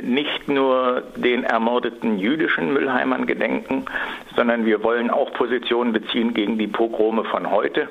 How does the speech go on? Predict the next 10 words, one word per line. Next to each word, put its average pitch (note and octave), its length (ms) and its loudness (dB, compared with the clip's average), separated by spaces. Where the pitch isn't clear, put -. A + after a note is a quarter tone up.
und A2+ 220 2
fordern G#2+ 320 2
deshalb B2 380 0
die A2+ 80 0
Bürgerinnen G#2+ 560 0
und G2 160 -2
Bürger G#2+ 320 2
der G#2 140 6
Region G2+ 480 2
auf, G2 320 0